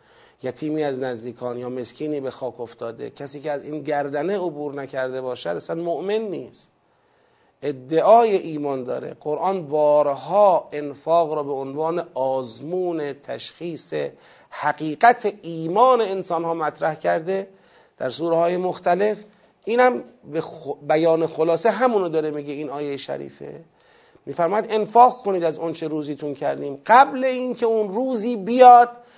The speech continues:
که دیگه اونجا نمیشه با خرید و فروش کار را انداخت، نه با رفاقت و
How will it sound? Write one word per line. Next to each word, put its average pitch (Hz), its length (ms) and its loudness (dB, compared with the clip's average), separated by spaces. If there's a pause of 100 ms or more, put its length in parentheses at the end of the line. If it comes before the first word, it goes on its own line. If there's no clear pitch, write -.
(280)
که 190 120 -2
دیگه 202 160 2
اونجا 226 340 6
نمیشه 233 420 2
با 214 120 4
خرید 185 340 0
و 185 40 2
فروش 196 380 -4
کار 220 260 8
را 233 120 6
انداخت، 220 520 8
نه 202 140 2
با 220 120 8
رفاقت 202 640 2
و 214 260 4